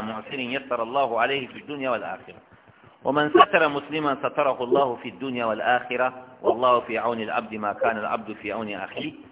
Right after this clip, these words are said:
ومن سلك طريقا يلتمس فيه علما سهل الله له طريقا إلى الجنة. وما اجتمع قوم في بيت من بيوت الله يتلون كتاب الله ويتدارسونه بينهم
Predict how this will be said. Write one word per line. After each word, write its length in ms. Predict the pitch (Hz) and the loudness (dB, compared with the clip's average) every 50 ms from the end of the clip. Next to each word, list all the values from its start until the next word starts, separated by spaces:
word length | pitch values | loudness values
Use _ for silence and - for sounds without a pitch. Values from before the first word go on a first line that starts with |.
| - - - | -20 -14 -8
ومن 260 | 98 101 104 104 104 101 - | -6 -4 -4 -4 -4 0 0
سلك 240 | 127 120 120 117 - | 2 2 2 2 2
طريقا 500 | 110 101 - 104 101 117 120 113 107 113 | 0 2 2 0 0 0 -4 -4 -4 -4
يلتمس 600 | 110 104 104 101 98 - 123 120 113 110 - 107 | -4 -4 -4 -6 -4 -4 -4 -4 -4 -6 -6 -8
فيه 380 | 98 - 120 113 107 104 104 | -6 -4 -4 -2 -2 -2 -2
علما 320 | 107 120 135 147 151 151 151 - - - - - - - | 0 -2 -2 -2 -2 -4 -4 -8 -14 -18 -20 -18 0 2
سهل 320 | 185 - - - 131 117 | 2 2 4 2 2 2
الله 400 | 113 110 113 127 123 120 117 113 | 2 2 4 4 4 4 2 2
له 360 | 117 127 120 110 107 104 101 98 - - - - 104 | 0 0 0 0 -4 -8 -8 -10 -14 -20 -16 -4 -2
طريقا 340 | 107 107 120 123 - 113 | -2 0 0 0 -2 -2
إلى 200 | 110 101 101 98 95 | -4 -2 -4 -4 -6
الجنة. 340 | 92 - 90 87 85 82 85 - - _ - - _ _ - _ _ - | -4 -6 -8 -8 -8 -12 -16 -20 -20 _ -20 -20 _ _ -20 _ _ -4
وما 140 | 110 123 131 | 0 0 0
اجتمع 440 | 123 123 - - 180 175 160 147 139 | 0 4 4 4 6 6 6 4 4
قوم 460 | - - 156 160 151 151 151 135 131 | 4 6 6 6 6 4 0 -2 -4
في 200 | 120 131 127 120 | -6 -6 -6 -4
بيت 320 | 113 139 151 156 147 147 | -2 0 0 -2 -2 -4
من 260 | 143 127 120 123 120 110 | -6 -4 -2 -4 -4 -4
بيوت 320 | 107 123 135 139 127 - - 117 | -4 -4 -4 -4 -4 -6 -10 -10
الله 300 | 110 104 110 104 98 - - - - - - - _ - - _ - - _ - - _ _ - - - - - - - | -2 2 2 2 2 0 -6 -14 -20 -20 -20 -20 _ -20 -20 _ -20 -20 _ -20 -20 _ _ -20 -20 -20 -20 -20 -14 -2
يتلون 440 | - - 127 127 127 175 190 190 185 | 0 0 0 0 0 0 2 4 2
كتاب 460 | 175 - 151 147 - 151 147 139 127 | 2 0 -4 2 6 8 8 8 8
الله 460 | 127 117 117 120 120 123 120 117 113 113 | 6 2 4 6 6 6 6 4 2 0
ويتدارسونه 1040 | 127 131 123 135 135 123 135 175 180 185 185 170 - 165 160 151 151 139 143 139 | 0 0 2 0 2 10 10 12 12 12 8 4 4 0 2 2 2 2 2 0
بينهم 460 | 127 143 143 139 131 135 123 123 131 | 2 2 2 4 2 2 0 0 -2